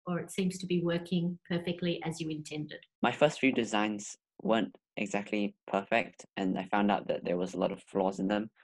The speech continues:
Speaker 2: So eventually, uh, people commented on them, and then I changed the design,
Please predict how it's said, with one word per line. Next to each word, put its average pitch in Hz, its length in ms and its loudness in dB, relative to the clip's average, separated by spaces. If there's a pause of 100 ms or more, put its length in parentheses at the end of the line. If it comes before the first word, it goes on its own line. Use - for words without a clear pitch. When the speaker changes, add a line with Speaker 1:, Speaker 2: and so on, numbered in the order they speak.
(140)
Speaker 2:
So - 160 0
eventually, 107 680 2 (100)
uh, - 220 -10 (800)
people 101 440 2 (560)
commented 101 440 2
on 98 100 2
them, 101 240 0
and 98 160 -2
then 98 340 -2 (300)
I 92 120 0
changed 104 340 -2
the 90 80 0
design, 98 480 0